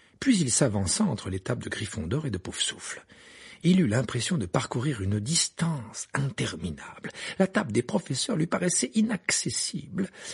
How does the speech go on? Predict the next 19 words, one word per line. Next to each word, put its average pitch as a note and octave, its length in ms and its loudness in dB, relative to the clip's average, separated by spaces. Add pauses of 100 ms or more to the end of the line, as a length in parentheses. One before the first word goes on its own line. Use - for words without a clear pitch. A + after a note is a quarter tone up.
(120)
et F3+ 60 10
il G3+ 120 2
sentait A#3+ 360 2
des A#2+ 100 2
centaines G#3 420 0
de - 80 0
regards - 360 -2
posés A#2+ 280 2
sur G2+ 240 -2
lui C#3+ 180 -4
comme G#2 200 -2
des G2 100 -4
faisceaux - 380 -2
de G2 80 -6
projecteurs. - 800 -8 (220)
Le C3+ 100 8
bourdonnement C3+ 640 4
augmenta A2 580 0
d'intensité. - 800 -10